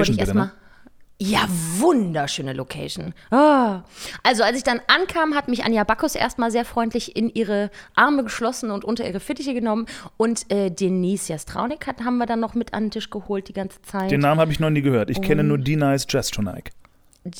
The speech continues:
Speaker 2: D-Nice Jastraunik. Und mit wem habe ich mich denn noch so toll unterhalten? Mit Belusch natürlich und seiner Frau.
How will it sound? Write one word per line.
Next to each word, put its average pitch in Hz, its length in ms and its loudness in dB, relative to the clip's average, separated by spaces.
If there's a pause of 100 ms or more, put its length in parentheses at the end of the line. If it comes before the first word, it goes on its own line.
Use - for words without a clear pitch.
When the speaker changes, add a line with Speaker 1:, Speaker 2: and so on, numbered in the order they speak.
(100)
Speaker 2:
D-Nice 214 600 2
Jastraunik. 220 680 0 (460)
Und 285 280 2
mit 226 100 -2
wem 247 140 4
habe 254 100 4
ich 233 60 2
mich 247 100 2
denn 247 140 4
noch 254 100 0
so - 80 -2
toll 240 160 0
unterhalten? 233 460 0
Mit 180 200 -2
Belusch 294 440 4
natürlich 262 440 -2
und 240 120 -2
seiner 240 240 -2
Frau. 226 460 0